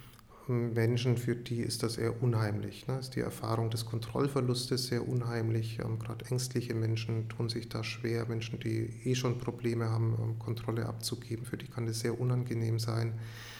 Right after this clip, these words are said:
Und für diese Patientengruppe wäre natürlich eine Wirksamkeit von Psychedelika ohne Trip das, was bevo-, zu bevorzugen wäre. Das mit dem Psychoserisiko,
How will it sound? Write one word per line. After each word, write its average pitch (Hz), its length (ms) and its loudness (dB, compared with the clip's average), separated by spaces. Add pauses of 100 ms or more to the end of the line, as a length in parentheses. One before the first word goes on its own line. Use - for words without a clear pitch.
(240)
Und 120 100 -2
für 120 140 2
diese 120 280 2
Patientengruppe 123 880 0
wäre 117 140 4
natürlich 113 480 0
eine 110 140 2
Wirksamkeit 113 640 0
von 113 160 -4
Psychedelika 113 640 0
ohne 123 320 4
Trip - 360 -2
das, 113 320 0
was 113 220 -2
bevo-, - 360 -10
zu 120 120 0
bevorzugen 117 680 2
wäre. 107 320 0 (800)
Das 123 140 4
mit 139 160 6
dem 131 120 8
Psychoserisiko, 147 1300 4